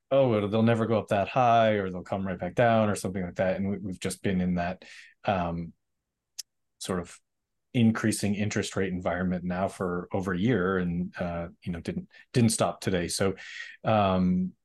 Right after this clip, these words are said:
being able to kind of be in control of that. And I, it, I find it interesting to hear how many people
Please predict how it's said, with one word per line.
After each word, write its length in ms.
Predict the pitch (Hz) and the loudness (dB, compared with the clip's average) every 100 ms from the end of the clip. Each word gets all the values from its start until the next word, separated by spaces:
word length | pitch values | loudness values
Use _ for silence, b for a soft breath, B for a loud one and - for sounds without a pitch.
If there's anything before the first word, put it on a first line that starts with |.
| _ _ - - | _ _ -12 0
being 300 | 123 107 101 | 4 4 2
able 180 | 95 95 | 0 -2
to 80 | |
kind 220 | 95 101 95 | -2 0 0
of 160 | 90 - _ _ _ _ _ _ _ - | -4 -10 _ _ _ _ _ _ _ -2
be 300 | 104 101 101 | 0 0 -2
in 120 | 95 | -4
control 460 | - 92 - 95 | -4 -6 0 0
of 100 | 92 | 2
that. 300 | 98 95 95 | 2 2 2
And 80 | 104 | 0
I, 60 | 110 | -2
it, 160 | - 110 | -2 -2
I 100 | 127 | 0
find 260 | 147 220 170 | 2 4 4
it 60 | 120 | 4
interesting 540 | 127 123 113 120 110 | 2 2 2 0 0
to 100 | 104 | -2
hear 500 | - 110 104 98 92 B B B _ - | -2 0 2 0 -4 B B B _ -2
how 120 | 127 | 4
many 200 | 110 104 | 4 4
people 580 | - 107 98 92 87 | 2 0 2 0 -2